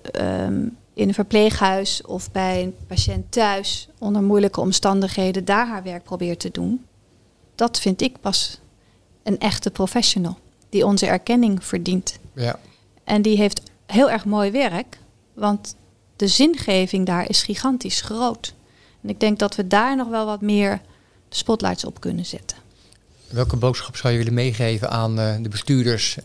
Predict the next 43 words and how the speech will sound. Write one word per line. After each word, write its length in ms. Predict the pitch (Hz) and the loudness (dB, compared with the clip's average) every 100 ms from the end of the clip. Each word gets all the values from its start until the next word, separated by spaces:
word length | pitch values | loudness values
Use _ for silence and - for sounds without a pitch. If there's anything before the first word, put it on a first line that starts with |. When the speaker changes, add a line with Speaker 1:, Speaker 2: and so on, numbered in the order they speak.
| - - | -20 -6
Speaker 2:
en 180 | 110 | 0
managers 500 | 120 120 101 110 - | 2 2 0 -2 -4
en 120 | 120 110 | -2 2
leiders 360 | 117 117 113 | 2 2 -2
in 80 | 127 | -2
de 80 | 104 | 0
zorg 540 | 104 120 110 - - - - - | 0 0 -2 -6 -14 -16 -20 -12
als 140 | 110 | -4
we 60 | 107 | -2
kijken 380 | 123 123 123 113 | 2 2 2 0
naar, 380 | 113 113 107 113 | 0 0 -2 -2
nou, 220 | 120 - - - 196 | -4 -6 -10 -20 -16
de 100 | 120 | -4
tijdgeest 460 | - 110 - 110 - | 0 0 0 -4 0
van 180 | 123 131 | 2 2
nu? 200 | 160 - - - - - - - _ | 0 -4 -20 -20 -20 -20 -20 -20 _
De 280 | 127 117 | -2 -2
oproep 480 | - 123 117 127 127 | 0 -2 0 -2 0
die 100 | 127 | 0
je 120 | 120 117 | 0 2
doet 320 | 135 131 - - | 0 0 -2 -2
over 180 | 117 113 | -2 -2
kunst 400 | - 135 120 - | 0 2 0 -6
en, 400 | - 120 113 - | -2 0 0 -2
eh, 720 | 117 113 117 117 123 117 113 | -2 0 -2 -2 -2 0 0
eh, 80 | 117 120 | -2 -4
nieuwsgierigheid 840 | 120 117 - 131 127 110 - 117 113 | -4 -4 -2 -2 -2 -2 0 -2 -2
en 60 | |
verbinding. 600 | 107 120 139 143 139 160 151 127 - 117 | -4 0 2 2 0 -2 -6 -18 -20 -14
Wat, 220 | 135 - | -12 -4
eh, 200 | 131 131 131 120 - - - - - - - - | -2 0 -2 -6 -14 -20 -20 -20 -20 -20 -18 -10
wat 140 | 120 | -6
is, 80 | 117 113 | -4 -2
wat 100 | 127 | 0
is 60 | |
de 80 | 123 | 2
les 260 | 120 135 - | 4 2 0
die 120 | 127 | -2
je 60 | |
wilt 140 | 120 120 | 0 2
meegeven 520 | 127 143 - 113 98 | 2 0 -2 -4 -2
aan 140 | 104 | -2
de 120 | 101 | -2